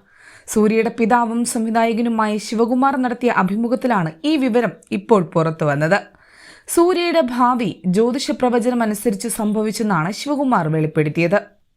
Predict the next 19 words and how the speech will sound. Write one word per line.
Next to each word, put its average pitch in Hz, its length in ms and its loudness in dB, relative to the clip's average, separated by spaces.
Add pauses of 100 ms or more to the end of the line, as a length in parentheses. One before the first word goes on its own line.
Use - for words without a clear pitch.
(1400)
ചെറുപ്പകാലത്ത് 240 680 2
സൂര്യ 240 360 0
വളരെ 226 320 2
നിശബ്ദനായിരുന്നെന്നും 226 1080 0 (360)
ഒന്നിനോടും 302 480 2
വലിയ 277 200 0
താല്പര്യമില്ലാത്ത 262 840 -2
പ്രകൃതമുള്ള 240 600 0
ചെറുപ്പക്കാരൻ 226 720 -2 (140)
അദ്ദേഹത്തിന്റെ 233 540 2
ഭാവിയെക്കുറിച്ച് 240 840 0
ആശങ്ക 233 440 0
കൊണ്ട് 226 380 2 (420)
താൻ 240 240 4
ഒരു 247 140 0
ജ്യോതിഷിയെ 226 540 0
സമീപിച്ചുവെന്നും 240 880 0 (500)
മകന്റെ 220 400 4
ജാതകം 220 640 0